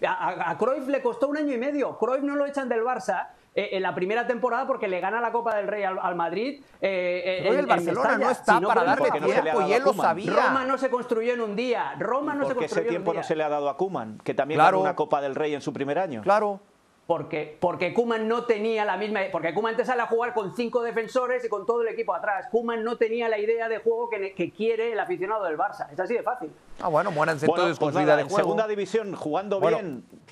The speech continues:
Speaker 1: te va a ir así.
Speaker 4: Pero Koeman estuvo
Speaker 2: Bueno, no segunda división, pero es que vosotros pensáis que el
Speaker 4: Pero
Speaker 2: Barça solo está ganando
Speaker 4: Koeman fue
Speaker 2: por encima
Speaker 4: candidato
Speaker 2: de
Speaker 4: a ganar
Speaker 2: todo.
Speaker 4: la
Speaker 2: Y os
Speaker 4: liga,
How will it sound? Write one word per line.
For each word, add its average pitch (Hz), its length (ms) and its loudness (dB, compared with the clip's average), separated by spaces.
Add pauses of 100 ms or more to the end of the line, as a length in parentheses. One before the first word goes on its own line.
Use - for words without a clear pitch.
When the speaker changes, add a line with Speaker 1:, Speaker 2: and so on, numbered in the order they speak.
(160)
Speaker 1:
te 156 100 0
va 160 100 0
a - 20 -2
ir 156 100 -2
así. 127 260 -6 (160)
Speaker 4:
Pero 127 240 0
Koeman 175 300 2
estuvo 156 200 2
Speaker 2:
Bueno, 185 280 4
no 240 180 0
segunda 320 360 2
división, 202 560 0
pero 190 120 0
es 180 60 -6
que - 80 2
vosotros 226 420 2
pensáis 277 360 0
que 269 80 0
el 220 100 0
Speaker 4:
Pero 262 140 2
Speaker 2:
Barça 311 180 0
solo 285 240 0
está 233 220 -2
ganando 202 340 -2
Speaker 4:
Koeman 226 240 4
fue 220 120 6
Speaker 2:
por 220 100 2
encima 220 320 2
Speaker 4:
candidato 240 160 4
Speaker 2:
de 208 60 2
Speaker 4:
a 190 40 2
ganar 208 140 4
Speaker 2:
todo. 226 60 0
Speaker 4:
la 208 80 8
Speaker 2:
Y - 20 4
os 190 80 2
Speaker 4:
liga, 196 160 4